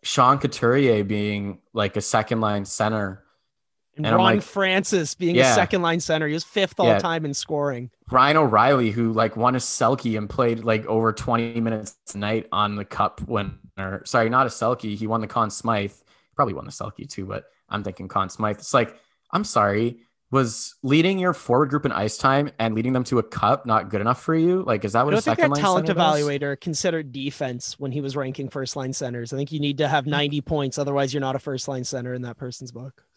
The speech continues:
Speaker 1: Yeah, but all that to say is, like, we get a lot of stuff from,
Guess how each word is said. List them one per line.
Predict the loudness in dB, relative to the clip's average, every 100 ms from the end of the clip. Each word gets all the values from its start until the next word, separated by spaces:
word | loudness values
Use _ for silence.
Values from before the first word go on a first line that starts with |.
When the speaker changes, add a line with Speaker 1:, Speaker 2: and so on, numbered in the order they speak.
| _ -18 -14 -4
Speaker 1:
Yeah, | 0 0 0
but | -2
all | 0
that | 0 -2
to | -2
say | 0 0
is, | -2
like, | -6
we | -4
get | -4 -6
a |
lot | -4 -4
of | -4
stuff | -8 -6 -8
from, | -8 -10 -8 -10